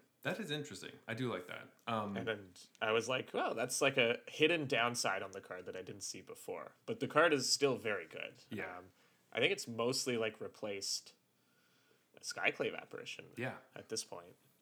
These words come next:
Speaker 1: Um, just 'cause it really doesn't give them anything back. Or, no, sorry, it does give things back, but you
Speaker 2: And there
Speaker 1: can
Speaker 2: are the games where it steals two things. And
Speaker 1: It's also helpful in combination with Skyclave Apparition, because if you play Skyclave first and they get rid of it,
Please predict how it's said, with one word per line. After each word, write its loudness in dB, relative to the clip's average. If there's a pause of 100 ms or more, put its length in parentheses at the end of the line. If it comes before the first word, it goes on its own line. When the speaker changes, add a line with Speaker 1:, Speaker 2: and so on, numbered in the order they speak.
(260)
Speaker 1:
Um, -4 (340)
just -4
'cause -4
it -4
really -6
doesn't -8
give -10
them -6
anything -10 (340)
back. -2
Or, 2
no, -4
sorry, -6
it -4
does 0
give -6
things -6
back, -8
but -6
you -2
Speaker 2:
And 6
there 12
Speaker 1:
can 8
Speaker 2:
are 10
the 6
games -2
where 0
it -4
steals 0
two -6
things. -12
And -16 (180)
Speaker 1:
It's 2
also 4
helpful -2
in 0
combination -2
with -6
Skyclave -4
Apparition, -6
because -6
if -14
you -8
play -6
Skyclave -6
first -12
and -10
they -10
get -10
rid -10
of -10
it, -8